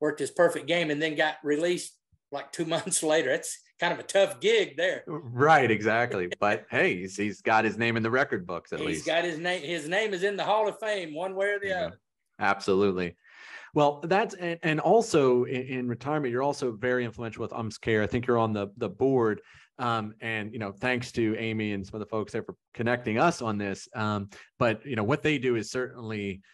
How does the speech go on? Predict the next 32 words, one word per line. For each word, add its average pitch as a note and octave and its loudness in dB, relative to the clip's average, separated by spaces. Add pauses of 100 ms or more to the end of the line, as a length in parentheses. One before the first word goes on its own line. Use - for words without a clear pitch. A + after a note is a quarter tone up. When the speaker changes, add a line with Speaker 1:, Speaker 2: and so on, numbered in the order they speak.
(180)
Speaker 2:
uh, G2+ -2
second A2 -4
to F#2+ -4
none. G2+ -2
Um, G2+ -2 (260)
talk F#3+ 0
a - 4
little F3+ 6
bit C#3+ 4
about B2 2
which, A#2+ -2
what B2 -2
Umps B2+ -4
Care A#2+ -2 (380)
is C3 -2
all B2 2
about A#2 0
and G2+ -4
how C#3 0
they're C#3 -2
growing, A2+ -4
uh, G2 -8 (140)
in, G#2+ 0 (120)
in G#2 -2
their A#2+ 0 (280)
charitable G2 -2
support. - -12 (1120)
Speaker 1:
Well, D3 6
Umps F3+ 0
Care D#3 0
has C3 -10 (500)
truly, D#3+ 0